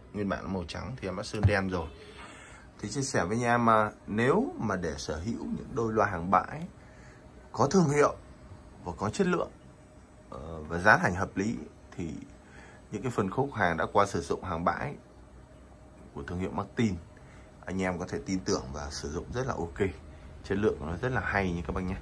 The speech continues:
Đó, thì trong clip ngày hôm nay thì em Thanh, à, sẽ quay cho anh em về một mẫu loa bãi mang thương hiệu Martin, Bass hai mươi lăm. Đó.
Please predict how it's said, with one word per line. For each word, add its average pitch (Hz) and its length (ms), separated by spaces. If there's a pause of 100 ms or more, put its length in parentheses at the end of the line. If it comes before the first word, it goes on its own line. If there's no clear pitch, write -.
(680)
Đó, - 120
thì 175 100
trong 160 220
clip 180 240
ngày 139 100
hôm 135 100
nay 143 280
thì 127 80
em 131 140
Thanh, 135 300
à, 127 180
sẽ 135 220
quay 131 240
cho 127 100
anh 127 180
em 120 180
về 107 180
một 98 220
mẫu 120 220
loa 135 220
bãi 143 500
mang 120 220
thương 113 100
hiệu 113 120
Martin, 131 440 (840)
Bass 165 200
hai 139 140
mươi 123 140
lăm. 131 180 (960)
Đó. 95 260